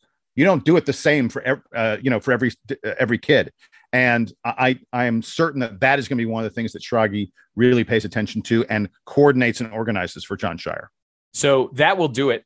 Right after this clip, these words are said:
Speaker 2: for this episode of the Duke Basketball Report podcast.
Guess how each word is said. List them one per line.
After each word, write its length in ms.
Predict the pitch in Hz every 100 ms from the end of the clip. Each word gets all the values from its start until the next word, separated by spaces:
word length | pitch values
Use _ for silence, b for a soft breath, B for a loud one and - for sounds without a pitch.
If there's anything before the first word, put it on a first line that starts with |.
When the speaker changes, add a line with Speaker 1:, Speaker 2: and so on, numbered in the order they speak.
| _
Speaker 2:
for 360 | - 117 110 107
this 220 | 113 135
episode 440 | 123 110 - 123 110
of 280 | 113 104 98
the 220 | 101 98
Duke 320 | 92 117 113
Basketball 540 | 117 117 123 101 110
Report 380 | 107 107 117 104
podcast. 640 | - 135 127 135 131 -